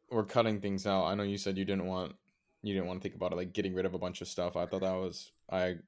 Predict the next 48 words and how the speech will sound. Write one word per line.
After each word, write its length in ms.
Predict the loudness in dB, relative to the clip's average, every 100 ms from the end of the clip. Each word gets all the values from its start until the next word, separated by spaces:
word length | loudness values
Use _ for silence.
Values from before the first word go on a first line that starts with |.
| _
agree 300 | -6 -4 -4
with 160 | -4 -2
that. 220 | -4 -4
You 80 | -4
don't 180 | -4 -2
wanna 200 | -4 -4
just, 200 | -6 -4
like, 200 | -6 -6
look 220 | -4 -2
at, 320 | 0 0 -2 -6 -2
"Oh, 200 | 2 4
I'm 320 | 2 -2 -10 _ -2
getting 240 | 2 2 4
rid 140 | 4
of 100 | 2 2
all 220 | 6 6
of 100 | 6
these 240 | 2 0 0
things 280 | 0 0 -2
in 60 |
my 100 | -4
life." 380 | -4 -4 -4 -8
It's 140 | -6
like 160 | -4 -4
replacing, 680 | -4 -4 -2 0 0 -4 -6 -12 -20 -20 -20 -20 _ _ _ _ _ _ _ _ _ _ _ _
like, 200 | -2 0
not 180 | 2 4
even 180 | 4 4
replacing, 480 | 2 2 2 2
I 60 | 0
think 140 | 0 -2
is 120 | -2
the 100 | 0
wrong 260 | 0 0
word. 240 | 0 -2 -2
Just, 200 | -4 -2
like, 160 | -2
implementing 420 | -4 -4 -2 -2 -2
small 260 | -2 0
habits 320 | 0 -2 -4 -4
that 120 | -2
are, 320 | 0 -2 -4 _ _ _ -4
that 120 | 0
are, 180 | 2 2
like, 180 | -2 -8 -8
filling 340 | -4 0 0
that 160 | -2 -4
time. 480 | -2 0 0 -4